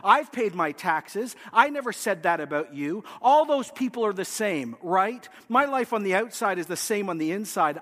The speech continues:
I have no double life. I hate that person, but I'm gonna act like everything's just okay,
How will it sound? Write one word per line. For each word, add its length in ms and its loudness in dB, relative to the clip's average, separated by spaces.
I 120 6
have 220 -6
no 160 -4
double 320 -2
life. 320 -4
I 120 4
hate 360 -6
that 240 0
person, 520 -6
but 120 6
I'm 100 -4
gonna 140 -6
act 300 -2
like 220 -4
everything's 500 -4
just 260 -8
okay, 500 -6